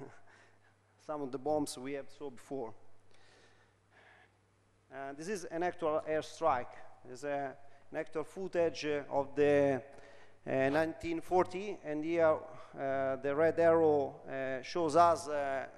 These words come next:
a probable air attack, and, uh, we see the site, uh, that we are describing in this, uh, presentation. And, uh, in the top side we have the Innocenti factory, and, uh,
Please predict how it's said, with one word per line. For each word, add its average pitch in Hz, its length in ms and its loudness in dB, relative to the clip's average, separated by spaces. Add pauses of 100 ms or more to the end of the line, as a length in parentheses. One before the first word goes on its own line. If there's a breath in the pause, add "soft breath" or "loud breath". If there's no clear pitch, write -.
(240)
a - 100 -10
probable 147 640 -4 (880 soft breath)
air 160 260 -2
attack, 175 500 2 (320 loud breath)
and, 151 320 -4
uh, 156 280 4 (160)
we 170 160 -4
see 220 240 -6
the 175 100 -6
site, 185 560 0
uh, 190 300 8
that 156 260 0
we 160 80 -6
are 160 80 -2
describing 156 640 -12
in 151 120 -6
this, 143 280 -8
uh, 143 440 0
presentation. 139 760 -6 (560 soft breath)
And, 143 360 -6
uh, 147 320 0
in 156 80 -4
the 160 80 -4
top 208 300 2
side 185 380 4 (180)
we 165 200 -2
have 165 300 0
the 160 80 -6
Innocenti 165 520 -4
factory, 151 580 -2 (280 loud breath)
and, 139 360 -8
uh, 135 220 -4